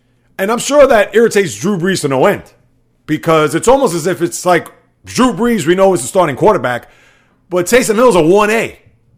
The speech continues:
And I get that Sean Payton is masterful at what he does. He's crafty.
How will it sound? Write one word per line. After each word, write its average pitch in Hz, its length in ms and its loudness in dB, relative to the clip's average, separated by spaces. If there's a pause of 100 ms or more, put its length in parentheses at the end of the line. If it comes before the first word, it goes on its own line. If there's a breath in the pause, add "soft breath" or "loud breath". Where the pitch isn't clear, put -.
(680)
And 202 440 -6 (180)
I 285 140 2
get 240 240 0
that 220 120 -4
Sean 220 260 0
Payton 208 340 -2
is 185 320 -4 (500)
masterful 202 540 0
at 196 60 2
what 196 100 0
he 190 80 -2
does. 196 340 6
He's 165 140 -6
crafty. 190 720 -4